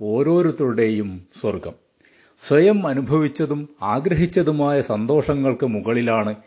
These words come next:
എല്ലാവരും അവരവരുടെ സ്വർഗസങ്കല്പങ്ങൾ പണിതുയർത്തുന്നത്. കിട്ടിയ നല്ല അനുഭവങ്ങളുടെ തുടർച്ചയും മോഹിച്ചിട്ടും കിട്ടാത്ത അനുഭവങ്ങളുടെ സഫലീകരണവുമാണ്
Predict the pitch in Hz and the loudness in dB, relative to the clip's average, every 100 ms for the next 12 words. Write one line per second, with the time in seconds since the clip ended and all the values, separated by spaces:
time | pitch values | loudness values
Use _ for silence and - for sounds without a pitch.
0 | _ _ - 101 139 156 143 139 123 123 | _ _ -8 -2 2 2 2 2 0 -4
1 | - 95 123 147 143 135 127 123 104 110 | -4 -2 0 2 2 0 0 -2 -4 -4
2 | 143 135 117 120 120 - 113 107 98 92 | -2 -2 -2 -2 -2 -4 -4 -2 -4 -6
3 | - - 104 98 107 95 - 104 90 82 | -8 -4 -2 -2 -4 -4 -6 -8 -8 -8
4 | - _ _ - - - - 165 123 - | -12 _ _ -20 -20 -20 -2 -2 -2 0
5 | 233 233 151 143 208 170 160 135 185 180 | 2 2 0 0 2 2 2 2 2 2
6 | 185 175 170 131 110 110 135 117 98 - | 2 0 0 -2 -4 -4 -4 -4 -4 -10
7 | _ _ 117 120 190 233 226 226 226 196 | _ _ -4 2 4 4 2 -2 -2 -2
8 | 175 - 165 156 165 151 107 131 160 175 | -2 0 -2 0 -2 -2 -4 0 2 2
9 | 170 165 151 120 101 135 180 196 185 160 | 0 -2 -2 -4 -4 -2 0 2 2 0
10 | 143 120 104 104 | -2 0 -2 -4